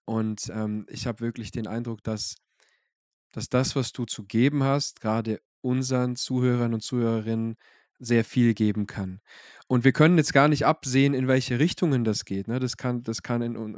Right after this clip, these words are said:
in klassische bekannte Richtungen gehen, über die wir, über Themen, die wir schon gesprochen haben. Es kann, es kann ganz neue Impulse bringen. Und das finde ich spannend, weil wir begeben uns alle hier auf den Weg der Unsicherheit,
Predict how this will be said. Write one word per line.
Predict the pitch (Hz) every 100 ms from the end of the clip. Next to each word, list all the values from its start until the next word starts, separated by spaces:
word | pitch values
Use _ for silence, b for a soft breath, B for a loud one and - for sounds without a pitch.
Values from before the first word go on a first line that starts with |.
| 110
in | 110 107
klassische | 120 120 127 117
bekannte | 113 - 139 147
Richtungen | 131 - 131
gehen, | 123 131 135
über | 123 113
die | 113
wir, | 117 117
über | 107 117 113
Themen, | 127 123
die | 120
wir | 113
schon | - 113
gesprochen | 110 - 117 135
haben. | 127 120
Es | 113
kann, | - 120 117 B B B -
es | 123
kann | - 131
ganz | 131 -
neue | 123 143 151
Impulse | 123 - 117 107
bringen. | 104 110 113 127 B B B B
Und | 127 123
das | 120
finde | - 120
ich | 117
spannend, | - 127 139 123
weil | 113
wir | 117
begeben | 113 117 117
uns | 104
alle | 107 127
hier | 127 120
auf | -
den | 123 110
Weg | 123 -
der | 110
Unsicherheit, | 117 135 131 127 127 117 131 143